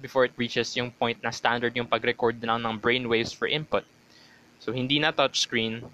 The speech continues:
hindi na voice command, it just all comes directly from the mind.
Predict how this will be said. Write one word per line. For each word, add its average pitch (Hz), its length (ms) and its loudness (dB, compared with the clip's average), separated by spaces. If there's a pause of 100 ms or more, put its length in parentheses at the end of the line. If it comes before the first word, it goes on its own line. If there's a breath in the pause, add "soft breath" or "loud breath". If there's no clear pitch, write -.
(140)
hindi 127 240 -2
na 139 100 2
voice 127 340 2
command, 107 440 -2 (400)
it 131 80 -2
just 139 200 0
all 131 200 2
comes 127 320 -2
directly 117 560 0
from 113 320 -4
the 110 80 0
mind. 107 320 0